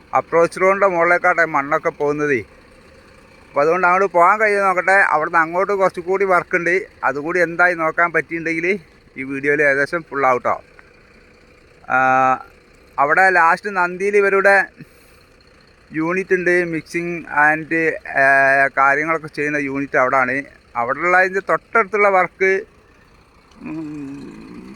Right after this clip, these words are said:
ഫിനിഷ് ആയിട്ടില്ല. ഇനിയിപ്പോൾ അവർ ലാസ്റ്റിലേക്കായിരിക്കും കേട്ടോ ഫിനിഷ് ചെയ്യുക. ഒന്ന് അങ്ങോട്ട് മെല്ലെ ഒന്ന് പോയി നോക്കാം. My God,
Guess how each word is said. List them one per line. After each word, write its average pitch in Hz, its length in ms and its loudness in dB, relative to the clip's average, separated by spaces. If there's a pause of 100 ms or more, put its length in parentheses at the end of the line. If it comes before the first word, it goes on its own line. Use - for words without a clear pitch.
(120)
ഫിനിഷ് 175 360 -2
ആയിട്ടില്ല. 156 320 0 (140)
ഇനിയിപ്പോൾ 160 300 -2
അവർ 165 120 0 (120)
ലാസ്റ്റിലേക്കായിരിക്കും 156 960 0
കേട്ടോ 120 160 -2
ഫിനിഷ് 123 280 -8
ചെയ്യുക. 113 240 -4 (1160)
ഒന്ന് 156 180 0
അങ്ങോട്ട് 170 380 -4
മെല്ലെ 165 260 2
ഒന്ന് 185 120 -4 (100)
പോയി 160 240 2
നോക്കാം. 151 260 0 (1300)
My 135 200 2 (220)
God, 147 460 0